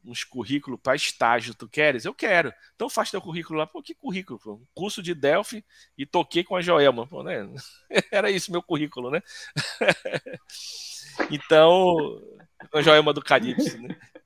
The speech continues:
É, é, meu pai tinha uma banda e ela era cantora na época. <laughs> E, e aí, o que que ele aconteceu? E aí tinha aquele cu-, aqueles currículo de, de, de,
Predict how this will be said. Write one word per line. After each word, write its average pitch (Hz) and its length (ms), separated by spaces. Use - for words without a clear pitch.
É, 107 100
é, - 460
meu 127 160
pai 143 160
tinha - 160
uma 147 160
banda 135 280
e - 20
ela 139 120
era 139 160
cantora 127 580
na 113 160
época. - 340
<laughs> - 920
E, 160 540
e 160 80
aí, 165 140
o 185 40
que 226 120
que 254 80
ele 226 100
aconteceu? 175 800
E 151 80
aí 165 80
tinha 185 180
aquele 185 280
cu-, - 240
aqueles 160 400
currículo 165 520
de, 147 300
de, 127 480
de, 110 600